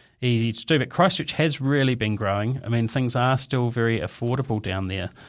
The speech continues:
and, uh, that's got past that first stage, but probably still, uh, a long way to go. Again, they'll be looking at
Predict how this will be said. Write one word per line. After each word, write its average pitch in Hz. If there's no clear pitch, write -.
and, 104
uh, 104
that's 123
got -
past 113
that -
first -
stage, 220
but -
probably 123
still, 120
uh, 110
a 113
long 101
way 95
to -
go. 104
Again, 135
they'll 123
be 117
looking 123
at -